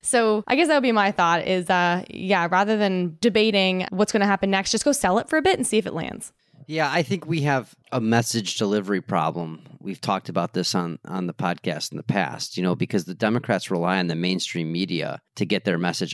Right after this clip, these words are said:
Speaker 2: out more than the Republicans do. And that goes through a filter. And the, that filter tends to emphasize horse race, who's up,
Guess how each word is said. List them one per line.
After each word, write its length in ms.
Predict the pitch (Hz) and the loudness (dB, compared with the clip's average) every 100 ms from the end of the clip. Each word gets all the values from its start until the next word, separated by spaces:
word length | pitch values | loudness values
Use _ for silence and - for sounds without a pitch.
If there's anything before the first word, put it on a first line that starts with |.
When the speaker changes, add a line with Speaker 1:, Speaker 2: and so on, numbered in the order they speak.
| - | -6
Speaker 2:
out 320 | 92 87 - - | -6 -6 -10 -10
more 300 | 95 92 90 | -2 0 0
than 140 | 85 | -2
the 80 | 82 | -6
Republicans 600 | 78 120 90 87 - 80 | -4 -2 -2 -4 -8 -10
do. 320 | - 71 71 | -10 -10 -8
And 160 | 71 92 | -6 -2
that 200 | 95 101 | -2 0
goes 240 | 101 90 | -2 0
through 160 | - 87 | -4 -6
a 40 | |
filter. 600 | - - 87 - - - _ _ _ _ | -6 -4 -4 -6 -12 -14 _ _ _ _
And 180 | 107 104 | -4 0
the, 60 | 104 | 0
that 400 | 85 110 113 117 | -2 -2 -2 -2
filter 420 | - 120 117 101 | -2 0 0 -2
tends 360 | 90 107 95 - | -2 -2 0 0
to 240 | 90 87 - | 0 0 -2
emphasize 600 | 104 98 98 101 82 80 | -4 -2 -2 -2 -4 -8
horse 460 | - 131 98 - 98 | -6 0 0 0 -2
race, 480 | 95 87 90 - - - | 0 0 -2 -6 -10 -4
who's 280 | 107 104 - | 0 0 -2
up, 320 | 95 92 113 | 0 0 0